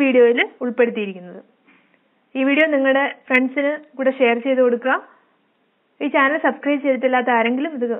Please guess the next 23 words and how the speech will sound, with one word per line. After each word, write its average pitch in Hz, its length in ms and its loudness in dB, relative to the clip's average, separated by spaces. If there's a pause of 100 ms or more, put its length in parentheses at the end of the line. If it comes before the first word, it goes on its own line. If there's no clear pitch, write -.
(100)
ഈ - 100 -2
video 233 260 2
കാണുന്നുണ്ടെങ്കിൽ 233 560 -4
ദയവായി 220 320 0 (380)
subscribe 233 480 -4
ചെയ്ത് 233 200 -2 (100)
bell 233 200 0
icon 226 260 -4
കൂടി 269 140 -4 (240)
click 214 220 -6
ചെയ്യുക. 185 220 -8 (2500)
Swaminathan 330 640 2
Committee, 240 360 -4 (560)
it 226 140 -6
is 311 180 -6
also 269 280 0
known 277 200 -2
as 320 80 -8 (160)
Expert 320 460 -2
Group 262 200 -4 (220)
on 285 200 -6
Cooperative 269 480 0
Education 269 460 -4